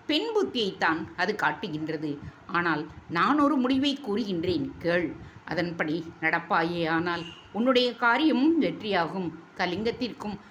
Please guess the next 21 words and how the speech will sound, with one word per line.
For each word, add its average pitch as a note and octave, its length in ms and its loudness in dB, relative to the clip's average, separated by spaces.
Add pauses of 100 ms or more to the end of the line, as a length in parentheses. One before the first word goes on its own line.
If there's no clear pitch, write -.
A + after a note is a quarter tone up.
(140)
நீ G3+ 120 -4 (220)
நன்மை G3+ 420 2
செய்தவளாக D#3+ 640 0
ஆவாய். D3 360 -4 (1800)
அப்படியென்றால் B3 600 0
அதை G#3+ 160 0
உடன் G#3+ 300 2
தெரிவிங்கள் G#3+ 540 0
வேந்தே. D#3+ 380 0 (440)
ஏமாற்றம் F3+ 580 0
அடைந்த F3+ 320 0
நான் E3 240 2 (240)
இனி F#3+ 280 0 (240)
எதற்கு A#3+ 460 -4
துணிந்தால் F3+ 600 0
என்ன? D3+ 320 -2 (540)
ஏமாற்றம் E4 520 4
என்று D#4+ 200 2
எப்படி A#3+ 300 0
கூறிவிட F3+ 420 -2
முடியும்? D#3+ 400 -2